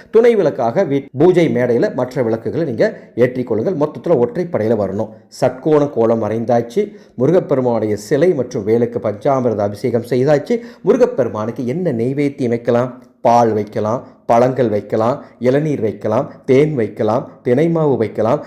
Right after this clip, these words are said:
பஞ்சாமிர்தம் வைக்கலாம், சர்க்கரை பொங்கல் வைக்கலாம்,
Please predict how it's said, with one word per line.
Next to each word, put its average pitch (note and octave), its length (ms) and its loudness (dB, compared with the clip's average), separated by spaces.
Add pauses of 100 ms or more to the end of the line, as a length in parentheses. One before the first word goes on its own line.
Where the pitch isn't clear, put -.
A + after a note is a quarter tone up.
(140)
பஞ்சாமிர்தம் C3+ 600 0
வைக்கலாம், A2+ 420 -4 (100)
சர்க்கரை F3 480 -2
பொங்கல் C3+ 240 -4
வைக்கலாம், A2+ 480 -2